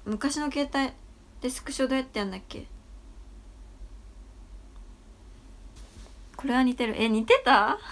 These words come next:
<laughs> 似てるよって。似てました？じゃあ、ああいうのは得意だわ。歌声も、喋り方も。マイナとゆかちゃんならできる。「せいじさん、ライン追加したよー」だって。ありがとうございます。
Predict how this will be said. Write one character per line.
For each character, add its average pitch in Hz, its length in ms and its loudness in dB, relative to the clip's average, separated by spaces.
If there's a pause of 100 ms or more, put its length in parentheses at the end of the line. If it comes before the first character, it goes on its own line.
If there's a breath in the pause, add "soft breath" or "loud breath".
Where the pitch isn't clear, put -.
<laughs> 392 220 4
似 240 140 -2
て 277 220 -2
る 277 100 -2
よ 277 120 -4
っ 277 40 -8
て。 - 320 -14 (1400 loud breath)
似 226 80 -4
て 220 100 -4
ま 262 160 0
し - 60 -10
た？ - 260 -4 (380)
じ - 80 -8
ゃ 214 40 -4
あ、 214 40 -2
あ - 20 2
あ 233 60 4
い 277 40 2
う 285 40 2
の 247 60 4
は 196 100 2
得 - 260 -4
意 220 60 0
だ 214 100 -2
わ。 233 220 -4
歌 196 260 -4
声 196 200 -4
も、 190 220 -6 (220)
喋 247 240 -4
り 254 60 -2
方 214 260 -10
も。 185 140 -8 (1400 loud breath)
マ 247 100 2
イ 269 60 4
ナ 226 120 0
と 202 120 -10
ゆ 202 100 -4
か 202 140 -8
ち - 100 -10
ゃ 196 60 -6
ん 190 100 -8
な 196 140 -6
ら 202 80 -6
で 269 120 -8
き - 120 -16
る。 - 80 -20 (2000 loud breath)
「せ 277 120 -2
い 262 40 2
じ - 20 0
さ 214 160 -4
ん、 208 40 -4
ラ 208 60 -2
イ 220 60 -4
ン 247 80 -6
追 240 160 -8
加 240 180 -8
し 269 100 -12
た - 140 -10
よ 226 380 -6
ー」 208 60 -6
だ - 0 -
っ - 20 -6
て。 - 240 -16 (140)
あ - 80 -8
り 254 100 2
が 277 140 4
と 247 100 -2
う 233 40 -4
ご 220 100 -4
ざ 226 120 -4
い 226 100 -6
ま 226 280 -10
す。 - 260 -18